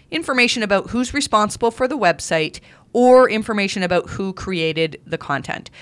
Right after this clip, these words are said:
So if you are running an S E O agency, that's a Y M Y L. Uh, y-, most of those queries are gonna be Y M Y L. Um,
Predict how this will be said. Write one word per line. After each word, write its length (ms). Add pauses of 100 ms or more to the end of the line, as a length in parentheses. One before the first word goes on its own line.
(280)
So 460 (840)
if 200
you 220
are 140
running 320
an 80
S 180
E 80
O 140
agency, 800
that's 300
a 60
Y 240
M 180
Y 200
L. 380 (100)
Uh, 480
y-, 240
most 360
of 80
those 220
queries 400
are 60
gonna 180
be 120
Y 240
M 120
Y 160
L. 240 (300)
Um, 840